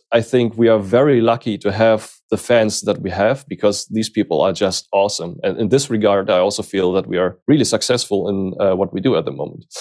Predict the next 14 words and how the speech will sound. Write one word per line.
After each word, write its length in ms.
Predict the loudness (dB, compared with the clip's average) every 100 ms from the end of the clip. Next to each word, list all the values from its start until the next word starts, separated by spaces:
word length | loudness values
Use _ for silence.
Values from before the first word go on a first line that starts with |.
| -12 2
We, 100 | 2
we 300 | 4 2 2 -8 _
may 240 | -2 2 4
not 180 | 2 4
have 220 | 2 0
the 80 | -2
biggest 320 | 0 0 2
numbers, 400 | 0 2 -4 -2
but 140 | -2 -2 -2
that, 220 | -2 -2 _ _ _ -2
yeah, 160 | -2 -4 0
doesn't 400 | 0 0 -10 -14 -6
interest 360 | -4 -2 -4
anyone. 340 | -2 -6 -6